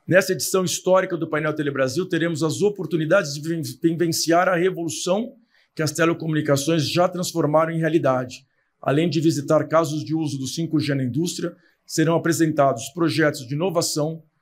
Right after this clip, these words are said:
feitos por estudantes de institutos federais de ensino.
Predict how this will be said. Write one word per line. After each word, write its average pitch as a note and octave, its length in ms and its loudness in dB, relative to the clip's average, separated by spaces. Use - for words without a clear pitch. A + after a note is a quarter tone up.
feitos D#3+ 300 2
por D#3+ 160 2
estudantes D3+ 580 0
de C#3 80 -2
institutos F3 480 -4
federais D3 480 2
de C3+ 60 -4
ensino. A#2 360 -6